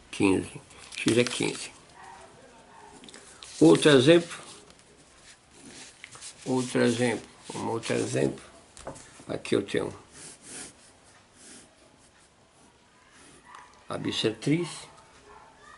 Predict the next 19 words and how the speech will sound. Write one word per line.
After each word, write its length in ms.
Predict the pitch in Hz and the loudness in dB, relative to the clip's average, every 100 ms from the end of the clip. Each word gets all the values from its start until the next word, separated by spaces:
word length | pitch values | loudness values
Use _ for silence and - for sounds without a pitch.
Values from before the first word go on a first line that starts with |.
| - - - - - - _ - | -20 -20 -20 -20 -20 -20 _ -20
Vou 160 | - - | -18 -14
chamar 360 | - 107 101 101 | -10 -6 -6 -6
de 80 | |
B, 480 | 98 101 127 139 143 - - - - - - - | -8 2 4 4 2 -6 -20 -20 -20 -20 -20 -16
D, 440 | 110 120 131 143 143 _ _ - - _ _ - - _ _ _ - | 2 4 4 2 -8 _ _ -20 -20 _ _ -20 -20 _ _ _ -2
A. 320 | 110 120 147 - - - | 0 0 -2 -16 -20 -4
A 120 | - | 2
letra 340 | - 196 196 - | 4 4 2 0
não 100 | 233 | 0
importa, 580 | 160 - 104 92 - 139 | 0 -2 -4 -2 -2 -2
né? 100 | - - - - - - | -2 -12 -20 -20 -20 -14
O 40 | |
que 60 | 160 | -12
importa 420 | 147 - 139 196 | -4 -2 0 2
é, 300 | 185 151 143 | 2 2 0
é, 260 | 139 127 127 | 2 0 2
é 40 | |
a 100 | 123 | 0
partição. 800 | - 135 123 - - - 98 85 | 2 4 4 2 2 4 4 2